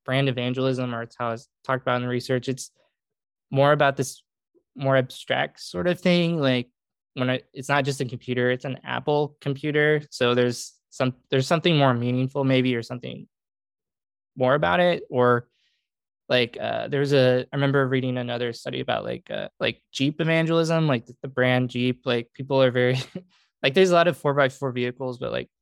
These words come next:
Jeep, like, there's, like, a community around it, maybe not just around this, like, four by four car, but just the brand itself and, like, who people identify as, like, "I'm a Jeep person,"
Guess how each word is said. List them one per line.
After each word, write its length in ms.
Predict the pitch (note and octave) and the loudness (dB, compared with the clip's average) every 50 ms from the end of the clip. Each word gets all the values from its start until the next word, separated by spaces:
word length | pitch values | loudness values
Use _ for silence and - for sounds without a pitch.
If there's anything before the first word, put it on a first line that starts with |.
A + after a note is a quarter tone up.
| _ - | _ -4
Jeep, 300 | - B2 B2 B2+ B2 _ _ _ _ _ _ _ - | 0 0 0 0 -2 _ _ _ _ _ _ _ -12
like, 200 | C3+ C3 - - _ _ _ _ | -10 -10 -10 -12 _ _ _ _
there's, 140 | - C3+ C3 | 0 4 4
like, 160 | C#3+ C3 C3+ | 4 4 2
a 60 | C3+ | -2
community 480 | C3 - - B2+ B2+ C3+ C#3 D3+ E3 E3+ | -6 -4 -4 -2 -2 0 -2 -2 -4 -4
around 320 | E3+ E3+ E3+ F3 F3 F3 | -2 -2 0 0 0 0
it, 260 | F3 F3+ F3+ F3 - - - - - _ _ _ _ _ _ _ _ _ | 0 0 0 -2 -2 -6 -10 -18 -20 _ _ _ _ _ _ _ _ _
maybe 240 | C#3+ C3+ C3+ C3 C3+ | -4 -2 -2 0 0
not 200 | C3+ B2+ B2+ A#2+ | -2 -2 -2 -4
just 240 | B2 B2 - - _ _ _ - | -8 -12 -14 -18 _ _ _ -12
around 180 | C#3 B2 B2 A#2+ | -8 -8 -6 -6
this, 260 | A#2+ A2+ - - - | -8 -8 -12 -12 -12
like, 180 | - - - _ | -12 -12 -10 _
four 100 | - B2 | -4 -2
by 140 | B2+ B2+ B2 | 0 0 0
four 300 | - - C3 C3 B2+ B2+ | 0 0 0 0 0 -2
car, 420 | - - - B2 B2 A#2+ B2 B2+ | -6 -8 -6 -2 0 0 0 0
but 320 | B2 - B2 A#2 A#2+ - - | -2 -2 -4 -4 -4 -6 -10
just 240 | - C3 - - _ - | -12 -14 -14 -12 _ -8
the 60 | C3+ | -2
brand 280 | B2+ C3 C3 C3 B2+ | 0 2 2 2 2
itself 580 | B2 A#2 - - - A#2 A#2 A#2+ A#2+ B2 - - | 0 -2 -4 -4 -2 0 0 0 -2 -4 -6 -6
and, 120 | C3 B2 | -4 -4
like, 240 | A#2+ A2+ A#2 A#2 - _ _ _ | -2 -4 -4 -6 -10 _ _ _
who 180 | _ - C3+ C3 | _ -4 -4 -4
people 540 | - _ - - - - B2+ B2 A#2+ A#2+ - _ - | -4 _ -12 -6 -2 0 0 0 0 -4 -8 _ -4
identify 520 | B2+ B2 B2+ B2 C3+ C3+ - D#3 D3+ D3+ | -2 0 0 0 0 2 2 2 4 4
as, 240 | D3+ D3+ D3 D3 C#3 | 4 4 4 2 0
like, 220 | C3+ A#2 - - - _ _ - | -2 -2 -4 -6 -14 _ _ -8
"I'm 140 | C3 C3 | -6 -4
a 40 | C#3 | -4
Jeep 260 | C3+ - F3 F3+ - | -4 -6 -10 -14 -12
person," 600 | - - C#3 C3 C3 - - - - - - B2+ | -8 -4 -4 -4 -4 -6 -8 -10 -8 -8 -8 -8